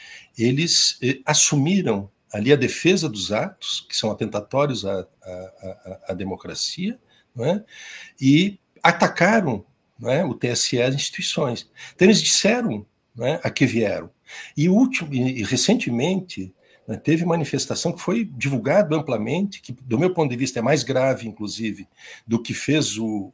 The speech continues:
o, o Augusto Nardes, porque o Augusto Nardes é um falastrão e tal, mas ele, de qualquer maneira ele reverberou o que ele tem ouvido. Agora, o general André Alão, que é o, o, o comandante da décima Região Militar do, eh, Ceará, eh, ele,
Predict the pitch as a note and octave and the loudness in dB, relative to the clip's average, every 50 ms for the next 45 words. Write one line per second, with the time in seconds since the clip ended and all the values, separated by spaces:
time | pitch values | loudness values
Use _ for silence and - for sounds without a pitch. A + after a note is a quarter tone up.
0 | _ - G#2 G2+ G2+ G2+ - G2+ G2+ G2+ G2 F#2 G#2+ G#2+ - - - A2+ A2+ A2+ | _ -10 -8 -8 -8 -8 -8 -6 -4 -4 -4 -4 -2 -2 -2 -2 -2 -2 -2 0
1 | B2 E3 F#3+ G3+ G#3 - - - - - - F#2+ G2 B2+ - - A#2+ A2 A2 A2 | 0 0 0 0 -2 -4 -4 -6 -8 -10 -10 -8 -6 -6 -8 -6 -4 -4 -2 -2
2 | A2 G#2 G2+ A2 G#2 - A#2+ A2 - - B2 B2+ A#2+ - - C#3+ C#3+ F3 F#3 D#3+ | -4 -6 -8 -8 -8 -8 -8 -8 -6 -6 -4 -2 -2 -4 -2 -2 0 0 0 0
3 | - - D3 D#3 C#3+ A2+ G#2+ A#2 A#2 - - - - - - A#2 A2 A2 - - | 2 2 2 2 2 0 -2 -4 -8 -8 -14 -20 -20 -14 -8 -4 -4 -2 2 4
4 | C3+ B2+ B2+ B2+ B2 B2 A#2+ A2+ G#2 G#2 A#2 G#2 A#2+ B2 A2+ A#2 A#2 - B2+ E3 | 4 4 4 4 2 0 0 0 0 0 0 0 0 0 0 0 0 2 2 2
5 | E3 D#3+ - - A2 F#2 G2 G2+ - _ _ _ _ _ - A#2 A2+ A#2 A#2+ A2+ | 2 2 0 -6 -6 -6 -6 -8 -12 _ _ _ _ _ -2 0 0 0 0 -2
6 | - A2 D#3+ G3+ G3 E3 C3+ - - - - - - - A#2 G#2+ C3 A#2+ D3 - | -4 -2 -2 -2 -4 -4 -8 -14 -18 -20 -18 -14 -8 -2 2 6 6 6 6 6
7 | D#3 E3 D#3+ D3+ C#3+ D#3 G3 G#3 G3 F3 B2+ A2+ C#3 C3+ C3+ B2+ C3 - A#2+ A#2+ | 6 6 6 6 8 8 8 8 6 4 4 2 2 2 2 2 2 2 2 2
8 | A#2 A2+ B2 C3 B2+ A#2+ G#2+ F#2 - - - C#3+ A2+ A#2 A#2 G#2+ A2 A2 _ _ | 2 2 0 0 0 0 -2 -4 -8 -8 -2 0 0 0 0 -2 -4 -8 _ _
9 | _ - - - _ _ - A#2 A2+ A2 G#2+ G#2+ G#2+ - G#2 - - C#3 B2 A#2+ | _ -20 -20 -20 _ _ -8 -4 -4 -2 -2 -4 -4 -6 -10 -8 -2 0 2 4
10 | A#2 G#2+ G#2 A#2+ C3+ C3+ B2+ - A2+ G#2+ G#2 G2+ A#2+ E3+ F3+ - - F3+ D#3 C#3+ | 4 2 2 0 0 0 -2 -2 -6 -6 -4 -2 0 0 0 0 0 0 -2 -2
11 | B2+ B2 B2 A2+ G2+ - A2+ A#2 A2 G#2+ G2 F2+ - - G2 G2 G2+ G2+ A2 D#3+ | -2 -4 -6 -4 -4 -2 -2 -2 -2 -4 -6 -8 -8 -6 -8 -8 -6 -4 0 2
12 | F#3+ G#3 G#3 E3 A2 - _ _ _ _ _ - G2 F#2 - - - - - G2 | 2 2 2 0 -4 -10 _ _ _ _ _ -12 -8 -4 -2 0 0 0 -2 -4
13 | F2+ F2+ F#2 G#2+ C#3 F#3 G#3+ G#3 - _ _ _ _ _ _ _ _ _ _ _ | -6 -6 -4 -2 0 0 -2 -2 -4 _ _ _ _ _ _ _ _ _ _ _
14 | _ - A#2 A2 G#2+ A#2 - - B2+ C3 F#3+ C4 A#3+ A#3 - | _ -4 -2 -2 -2 -2 -4 0 2 4 4 4 2 -2 -6